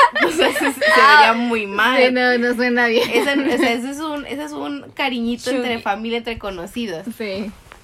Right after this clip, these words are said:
Speaker 1: Pero imagínate que yo lo pusiera en mi Facebook, me vería súper mal.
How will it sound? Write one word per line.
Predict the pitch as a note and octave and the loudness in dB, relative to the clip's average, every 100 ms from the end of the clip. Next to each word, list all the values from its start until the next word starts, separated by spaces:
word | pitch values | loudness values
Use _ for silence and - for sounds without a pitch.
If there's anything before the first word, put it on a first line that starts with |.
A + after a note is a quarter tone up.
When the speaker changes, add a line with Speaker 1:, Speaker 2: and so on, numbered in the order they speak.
| - _ | -20 _
Speaker 1:
Pero | A#3 A3+ | -4 -4
imagínate | G3+ A#3 C#4+ - F#4 | -6 -8 -8 -2 -4
que | - C#4 | -2 -4
yo | C#4 | -2
lo | D4+ C4+ | -2 -4
pusiera | - E4+ - C4 C#4 | -4 -6 -4 -4 -2
en | E4 | 0
mi | C#4+ | 0
Facebook, | A#3 G#3+ A#3+ A#3+ | 0 -2 -4 -4
me | A#3+ | -6
vería | G#3+ G3+ A3 | -6 -6 -6
súper | C4 A#3 F3+ F3+ | -8 -10 -12 -6
mal. | B3 B3+ F4+ | -6 -4 -6